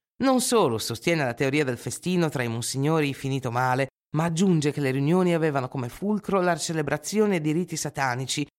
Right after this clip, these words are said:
e che il trucchetto della distribuzione dei volantini pubblicitari era una trappola classica per irretire le ragazze. Viene però da chiedersi: perché usare l'esca dei volantini per attirare proprio Manuela, che fa già parte del circolo ristretto della Santa Sede?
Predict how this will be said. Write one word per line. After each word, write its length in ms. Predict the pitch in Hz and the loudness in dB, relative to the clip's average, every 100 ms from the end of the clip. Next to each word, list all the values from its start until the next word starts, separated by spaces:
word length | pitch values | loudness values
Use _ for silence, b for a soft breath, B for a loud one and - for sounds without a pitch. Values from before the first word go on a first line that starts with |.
| _ | _
e 140 | - 185 | -4 0
che 100 | 214 | 0
il 100 | 196 | 0
trucchetto 540 | 202 185 240 208 202 | -2 0 0 0 0
della 180 | 160 147 | 0 0
distribuzione 680 | 139 - 160 160 - 208 175 | -4 -4 -4 -4 -2 0 0
dei 100 | 143 | 0
volantini 420 | 135 139 143 180 | -2 -2 -2 -4
pubblicitari 720 | 143 127 135 175 254 277 277 | -4 -6 -6 -2 0 2 2
era 200 | 254 220 | 2 2
una 360 | 190 180 165 165 | 2 2 2 0
trappola 440 | 262 254 247 226 | -2 -4 0 0
classica 600 | 226 185 135 - 123 151 - B B | 0 0 -2 -4 -4 -4 -4 B B
per 200 | 202 202 | 0 2
irretire 540 | 196 185 185 247 220 | 2 0 0 0 0
le 100 | 190 | 0
ragazze. 640 | 170 151 104 - - 107 _ _ _ _ _ _ _ | 0 0 -2 -4 -10 -12 _ _ _ _ _ _ _
Viene 200 | 269 330 | -2 0
però 180 | 302 269 | 0 0
da 100 | 233 | 0
chiedersi: 560 | - 147 139 143 - 151 B B B | -2 -2 -2 -2 -4 -8 B B B
perché 360 | - 370 - 185 | -10 -6 -2 0
usare 340 | 127 127 120 | 2 0 0
l'esca 320 | 135 135 - | -2 -2 -4
dei 140 | 123 113 | -4 -4
volantini 680 | 110 113 113 131 131 127 | -4 -6 -6 -4 -4 -4
per 140 | 139 151 | -2 -2
attirare 480 | 156 220 220 208 | 0 0 2 2
proprio 320 | 180 226 220 175 | 0 -2 0 0
Manuela, 520 | 147 147 135 135 131 B B | 2 2 2 0 -2 B B
che 140 | - | -4
fa 120 | 208 202 | 0 2
già 140 | 190 | 2
parte 340 | 190 214 208 180 | 2 0 0 -2
del 140 | 139 | -2
circolo 480 | - 202 185 170 139 | -2 -2 -2 0 0
ristretto 520 | 135 135 175 175 143 | -2 -4 -4 -2 -4
della 140 | 123 | -4
Santa 340 | 113 147 127 113 | -4 -6 -6 -8
Sede? 480 | - 110 110 110 | -8 -8 -10 -12